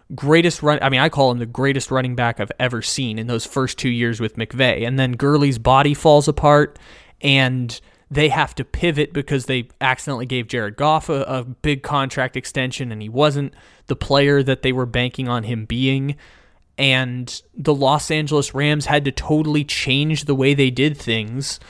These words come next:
and Sean McVay had to totally change his offense. Last year, I called them the anti-McVay Rams because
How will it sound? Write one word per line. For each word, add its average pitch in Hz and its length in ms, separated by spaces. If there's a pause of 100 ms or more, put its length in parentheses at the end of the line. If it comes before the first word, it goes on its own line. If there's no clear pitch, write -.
(400)
and 139 400
Sean 151 320
McVay 143 280
had 139 160
to 127 60
totally 143 440
change 139 320
his 123 160
offense. 120 480
Last 143 280
year, 139 80
I 131 60
called 147 240
them 135 120
the - 200
anti-McVay 131 880
Rams 120 380
because 120 480